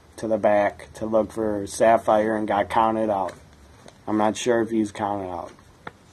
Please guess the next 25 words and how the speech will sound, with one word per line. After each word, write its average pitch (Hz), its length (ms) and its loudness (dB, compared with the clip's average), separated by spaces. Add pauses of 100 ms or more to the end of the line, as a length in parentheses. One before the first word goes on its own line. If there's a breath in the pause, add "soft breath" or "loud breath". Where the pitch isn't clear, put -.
(200)
Maybe 104 280 0
I 104 80 4
should 110 200 -4
watch 101 320 4
it 104 140 -2
back 107 440 2 (120)
tonight. 101 440 -8 (1800 loud breath)
Kerry 123 360 4
Von 117 300 4
Erich, 131 600 2 (380)
the 107 80 -6
Texas 120 560 4
Tornado, 117 840 4 (540)
uh, 95 280 -2
legend, 110 680 0 (600)
great 127 280 2
worker, 101 520 -2 (480)
Kerry 110 300 2
Von 113 260 4
Erich 113 260 0
was 104 380 4
when 107 180 -2
he 113 120 2
was 110 120 0
straight 127 460 0